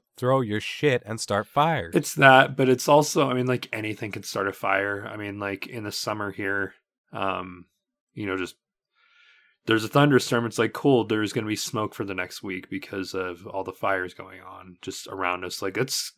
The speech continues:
Speaker 2: there was a, there was a map I was looking at, like, of where I live and just all the fires surrounding our town. It's like, wow, we're, we're literally in hell. And, um,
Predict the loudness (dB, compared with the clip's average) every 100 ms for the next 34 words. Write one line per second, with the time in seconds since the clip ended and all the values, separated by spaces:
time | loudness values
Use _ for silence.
0 | _ _ -4 0 2 2 2 2 0 -4
1 | -12 _ _ _ _ -6 -4 -2 4 4
2 | 4 -2 -2 -6 -4 -6 -6 -16 -18 -12
3 | -12 -8 -2 0 0 -2 -2 -2 -6 -2
4 | -2 -4 -4 -2 0 -2 -6 -8 -8 -10
5 | -12 -10 -6 -4 -6 _ -20 _ _ _
6 | _ _ -4 -4 -2 2 2 2 0 -4
7 | -8 -8 -6 -4 -4 -2 -4 -6 -6 -8
8 | -8 -10 _ _ _ _ _ _ 2 4
9 | 4 0 -8 -12 -14 -18 _ _ _ _
10 | _ _ _ -2 0 0 -4 -10